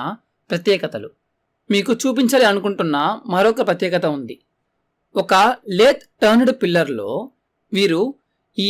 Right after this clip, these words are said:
ఏనుగులను కూడా ఉంచారు. కానీ ఈ రెండు ఏనుగులు ఒకే తలను పంచుకుంటున్నాయి. మీరు రెండు శరీరాలను ఈ వైపు మరియు మరొక వైపు చూడవచ్చు, కానీ తల మాత్రం ఒకటే ఉంది. నేను మీకు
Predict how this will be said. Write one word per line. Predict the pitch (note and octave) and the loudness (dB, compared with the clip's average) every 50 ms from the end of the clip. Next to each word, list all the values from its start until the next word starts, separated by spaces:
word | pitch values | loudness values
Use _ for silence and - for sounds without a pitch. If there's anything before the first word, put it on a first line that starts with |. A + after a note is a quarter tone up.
| G#3 A3 | 0 0
ఏనుగులను | A#3+ C4 C4 B3+ B3+ A#3+ G#3+ | 0 0 0 0 0 0 0
కూడా | - G3+ G3+ G3 | 2 2 2 2
ఉంచారు. | E3+ D#3+ D#3 - C#3 B2 A2+ - - _ _ _ _ _ _ _ _ _ | 2 0 -4 -6 -10 -12 -12 -14 -18 _ _ _ _ _ _ _ _ _
కానీ | - - A3 B3+ C#4+ D#4 D#4+ D4 | -2 0 2 4 4 4 4 4
ఈ | B3 G#3+ G3+ | 4 2 2
రెండు | F#3+ G3+ A#3 B3 D4+ C#4 A3+ | 0 2 2 2 2 2 2
ఏనుగులు | G#3 G#3 G#3 G#3 G3 F3 D3+ C#3+ C3+ C#3+ F3 A3 - - _ - G3+ | 2 0 -2 -2 -2 -2 -2 -2 -2 -4 -6 -8 -10 -14 _ -6 -4
ఒకే | F#3 F3+ F3+ C#4+ D4 | -4 -2 -2 -2 -4
తలను | - - G#3+ E3+ D#3 D3 D#3 F3 G#3+ A3+ - | -2 -2 -2 -2 -2 -2 -4 -4 -6 -6 -6
పంచుకుంటున్నాయి. | - F3+ E3+ E3 - F3+ E3 C#3+ C#3+ C#3 B2 A2+ G#2 F#2+ - _ _ _ _ _ _ _ | -4 -4 -4 -4 -4 -6 -8 -8 -8 -8 -8 -8 -8 -8 -12 _ _ _ _ _ _ _
మీరు | G#3+ G3 G#3+ A3 B3 | 0 2 2 4 4
రెండు | G#3+ G3 G#3 A#3 A#3+ D4 | 4 4 4 4 4 2
శరీరాలను | C#4 - A3+ G3+ G#3+ G#3 G3 F#3 E3+ D3 C#3 C#3 C#3 D#3+ - - - | 2 2 2 4 4 6 6 4 2 0 -2 -2 -4 -6 -6 -6 -6
ఈ | F3+ F3 | -4 -2
వైపు | E3+ E3 D#3+ D#3+ - - B2 C#3 G3 B3+ - _ _ _ _ _ - | 0 -2 -2 -4 -6 -8 -8 -8 -8 -10 -12 _ _ _ _ _ -2
మరియు | F#3+ G3+ G#3 A#3 A3 | 0 2 2 2 2
మరొక | F#3 F#3 G3 B3 C4 C4 C4 C4+ | 2 2 2 2 2 2 0 0
వైపు | G#3+ A3 G#3+ G#3+ G#3+ A3 | 2 2 2 2 0 -4
చూడవచ్చు, | - F#3 D#3+ C#3+ B2+ - - - - - _ _ _ _ _ _ _ _ _ _ | -6 -6 -4 -6 -6 -8 -12 -18 -20 -20 _ _ _ _ _ _ _ _ _ _
కానీ | - A3 A#3+ A#3+ | -2 0 0 0
తల | A#3+ - - G3+ B3+ C#4+ | 0 0 2 4 4 4
మాత్రం | C#4+ C4+ A#3+ G#3+ - A3 A3 A3+ A3+ | 4 4 4 2 0 -2 -2 -2 -2
ఒకటే | - F3 D3+ E3+ - F3+ E3 | -4 -6 -6 -4 -2 -2 -2
ఉంది. | C#3+ B2 A2+ G#2+ - - _ _ _ _ _ _ _ - | -4 -4 -8 -12 -16 -20 _ _ _ _ _ _ _ -6
నేను | F#3+ F#3+ A3 C4 C#4 C#4+ | -2 0 2 4 4 4
మీకు | C#4 A#3+ G3+ F3 - F#3 | 4 2 0 -2 -2 -2